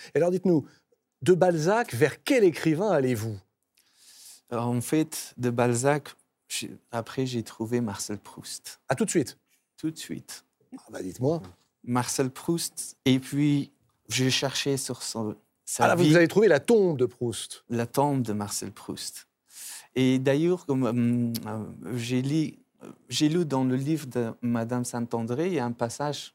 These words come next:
Speaker 2: au cimetière de Père-Lachaise
Speaker 1: Oui.
Speaker 2: que vous écrivez que j'étais juste à côté de la tombe de Proust et j'ai trouvé une feuille sur laquelle il avait écrit « Merci pour tout, Marcel ».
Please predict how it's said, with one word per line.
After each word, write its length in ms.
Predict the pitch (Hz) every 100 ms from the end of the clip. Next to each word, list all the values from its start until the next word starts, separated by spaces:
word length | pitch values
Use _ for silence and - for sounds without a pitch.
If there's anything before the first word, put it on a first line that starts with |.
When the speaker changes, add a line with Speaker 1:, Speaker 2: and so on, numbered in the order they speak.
| -
Speaker 2:
au 60 |
cimetière 520 | 113 123 117 - 143 127
de 80 |
Père-Lachaise 720 | 120 117 113 113 - 170 202 110
Speaker 1:
Oui. 140 | - - _ _ -
Speaker 2:
que 80 |
vous 220 | 117 117 127
écrivez 560 | - 131 123 135 143
que 240 | - 113 107 - _
j'étais 480 | - - 131 123 - _ _ -
juste 240 | 127 135
à 100 | 127
côté 420 | 120 120 110 131 123
de 100 | 113
la 140 | 107
tombe 300 | 104 127 127
de 80 | 113
Proust 420 | - 147 185 -
et 100 | 127
j'ai 160 | 117 123
trouvé 580 | - 143 135 160 160 -
une 160 | 131 131
feuille 400 | - 170 175 190 -
sur 240 | - 127
laquelle 380 | 123 123 151 156
il 160 | 135 123
avait 300 | 120 123 120
écrit « 440 | 117 - 156 160 - _ -
Merci 340 | 139 143 -
pour 260 | 180 131 -
tout, 280 | - 160 170
Marcel ». 540 | 131 117 - 156 123